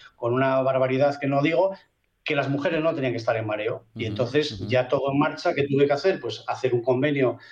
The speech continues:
Speaker 1: de colaboración con La Laboral y nos fuimos a entrenar y a jugar allí. Entonces el primer año de ese primer Sporting de fútbol femenino que tiene tanto mérito y que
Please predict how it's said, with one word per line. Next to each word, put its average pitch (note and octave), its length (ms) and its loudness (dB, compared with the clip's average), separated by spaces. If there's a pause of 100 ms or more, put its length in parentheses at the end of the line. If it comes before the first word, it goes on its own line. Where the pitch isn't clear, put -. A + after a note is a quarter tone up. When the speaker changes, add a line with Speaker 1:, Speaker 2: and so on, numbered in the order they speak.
(180)
Speaker 1:
de B2 160 -2
colaboración A#2 640 2
con A#2 100 2
La A2+ 80 4
Laboral D#3+ 480 2 (340)
y C#3+ 120 0
nos B2 160 -4
fuimos C#3 320 2
a C3+ 60 4
entrenar B2+ 440 0
y D#3 40 4
a D#3 60 2
jugar D3+ 300 2
allí. C#3+ 200 -2 (100)
Entonces - 240 -8
el A#2 100 -4
primer D3 360 4
año F#3 240 2
de D3 80 2
ese D3+ 160 2
primer C#3+ 340 2
Sporting F3 460 -2
de D#3 100 0
fútbol D#3 220 2
femenino D3 420 2
que B2+ 80 0
tiene C3 200 0
tanto C3 300 0
mérito F#3+ 580 2
y D3 100 0
que A#2+ 260 -2